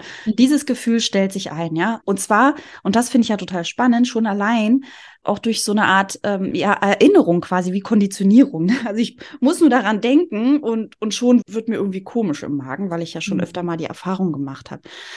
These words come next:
Speaker 2: Das heißt also, dieses Kind, ja, wird sehr wahrscheinlich Schwierigkeiten haben, da den Fuß drauf zu setzen, weil es dann eben immer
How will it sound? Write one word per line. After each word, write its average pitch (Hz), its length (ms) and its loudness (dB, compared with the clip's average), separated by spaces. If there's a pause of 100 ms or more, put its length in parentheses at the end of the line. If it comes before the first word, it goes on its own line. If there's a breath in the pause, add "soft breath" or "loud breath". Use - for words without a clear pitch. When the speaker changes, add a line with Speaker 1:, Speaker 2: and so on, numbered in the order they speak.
(220 loud breath)
Speaker 2:
Das 175 100 -8
heißt 190 240 0
also, 185 140 -4
dieses 202 300 -4
Kind, 214 280 -2 (320)
ja, 170 180 -2 (100)
wird 202 140 -2
sehr 208 200 2
wahrscheinlich 233 520 2
Schwierigkeiten 175 720 -8
haben, 160 380 -6
da 156 140 -8
den 170 140 -4
Fuß 196 240 -6
drauf 170 220 -6
zu 202 120 -12
setzen, 190 320 -6
weil 180 140 -4
es 190 100 -8
dann 180 200 -4
eben 190 220 -8
immer 196 300 -6